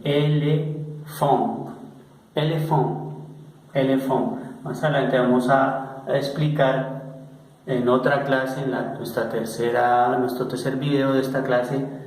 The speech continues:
eh, algunas reglas, porque se pronuncia, eh, la F con una P y una H.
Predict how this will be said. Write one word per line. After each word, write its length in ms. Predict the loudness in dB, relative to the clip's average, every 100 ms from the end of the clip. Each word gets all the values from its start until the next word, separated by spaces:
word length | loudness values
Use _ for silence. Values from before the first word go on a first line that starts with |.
| -16 -18 -6
eh, 320 | -2 0 0
algunas 460 | 0 0 2 2 4
reglas, 500 | 2 0 2 0 -4 -10 -8
porque 400 | 0 0 2 0
se 140 | 0 0
pronuncia, 880 | 2 2 2 0 2 2 0 -6 -10 -16 -20 -20 -20 -20 _ _ _
eh, 640 | 0 2 2 2 0 0 0
la 180 | 2 4
F 360 | 4 2 0 0
con 160 | 0
una 360 | 0 2 2 0
P 340 | 0 0 -2 -2
y 100 | -2
una 360 | -2 -2 -4
H. 280 | -6 -10 -12